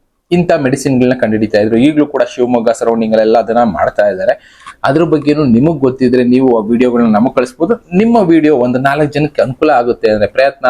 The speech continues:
ಮಾಡಿ. ಇದೇ ಕಲ್ಕಿ ಸೇನೆ ಕೆಲಸ ಅಂತ ಹೇಳ್ತಾ ಇರೋದು. ಒಂದು ಒಳ್ಳೆ ವಿಷಯನ ನಾಲ್ಕು ಜನಕ್ಕೆ ತಲುಪಿಸೋ ಕೆಲಸ ಮಾಡ್ತೀವಲ್ಲ, ಇದೇ ಸೇನೆ ಮಾಡ್ಬೇಕಾಗಿರೋ ಕೆಲಸ. ಅದನ್ನ ಬಿಟ್ಟು ಕೆಲವಷ್ಟು ವಿದ್ಯೆಗಳನ್ನ ಕಲಿಬೇಕಾಗುತ್ತೆ.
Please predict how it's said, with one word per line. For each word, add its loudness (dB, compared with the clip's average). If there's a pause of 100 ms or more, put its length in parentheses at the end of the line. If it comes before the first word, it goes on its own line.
ಮಾಡಿ. 0
ಇದೇ 0
ಕಲ್ಕಿ -10
ಸೇನೆ -4
ಕೆಲಸ -4
ಅಂತ -2
ಹೇಳ್ತಾ -2
ಇರೋದು. -4 (500)
ಒಂದು 2
ಒಳ್ಳೆ 2
ವಿಷಯನ -2
ನಾಲ್ಕು 0
ಜನಕ್ಕೆ -2
ತಲುಪಿಸೋ -2
ಕೆಲಸ -2
ಮಾಡ್ತೀವಲ್ಲ, 0 (180)
ಇದೇ 0
ಸೇನೆ -4
ಮಾಡ್ಬೇಕಾಗಿರೋ -6
ಕೆಲಸ. -18 (920)
ಅದನ್ನ 0
ಬಿಟ್ಟು -2
ಕೆಲವಷ್ಟು -2
ವಿದ್ಯೆಗಳನ್ನ 0
ಕಲಿಬೇಕಾಗುತ್ತೆ. -2